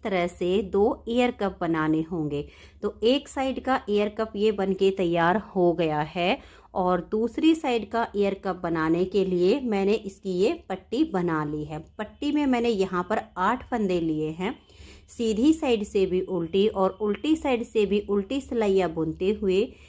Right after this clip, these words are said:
इस पट्टी की लेंथ मैंने साढ़े पाँच इंच बनाकर तैयार कर ली है। तो आप भी इसी तरह से साढ़े पाँच से छः इंच की ये पट्टी बनाकर तैयार कर लीजिए। अब इस तरह से ईयर कप बनाने के लिए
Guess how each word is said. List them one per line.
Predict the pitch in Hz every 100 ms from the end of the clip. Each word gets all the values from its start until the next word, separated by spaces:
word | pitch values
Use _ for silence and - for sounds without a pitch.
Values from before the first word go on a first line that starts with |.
| - -
इस | 269
पट्टी | - 240 226 277 302
की | 302 208
लेंथ | 180 190 240 214
मैंने | 185 190
साढ़े | 202 - 202 190 226 -
पाँच | 220 247 269 -
इंच | 185 196 190
बनाकर | 170 170 160 160 190
तैयार | - 165 160 202 285 -
कर | 214 170
ली | 156 151
है। | 151 151 - _ _
तो | 208 202
आप | 233 262
भी | 208 226
इसी | 240 214 214 208
तरह | 196 175 175
से | 233 254
साढ़े | - 226 185 208
पाँच | 208 185 220
से | - 190 185 208 -
छः | - 226 262 247
इंच | 208 196
की | - 196
ये | 190
पट्टी | 190 180 - 190
बनाकर | 180 170 160 185
तैयार | 170 170 165 180 294 - -
कर | 233 180
लीजिए। | 156 - 147 135 - - - - - _
अब | 220 240 -
इस | 233 -
तरह | 262 262
से | 254 269 269
ईयर | 220 220 233
कप | 262 214
बनाने | 196 185 180 185
के | 190 180
लिए | 170 175